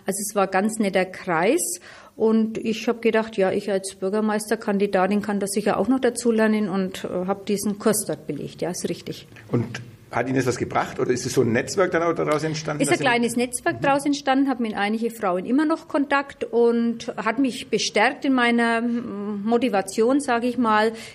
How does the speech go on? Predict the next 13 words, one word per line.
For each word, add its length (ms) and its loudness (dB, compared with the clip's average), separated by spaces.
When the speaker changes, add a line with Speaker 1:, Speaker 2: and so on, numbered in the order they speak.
Speaker 1:
Gelernt, 380 4
man 140 2
lernt 240 0
immer 200 -4
was, 220 -8
logisch, 380 -8
ja. 80 -10
Doch, 220 -4
was 260 0
war 400 2
eigentlich 220 -2
eine 100 -2
gute 400 0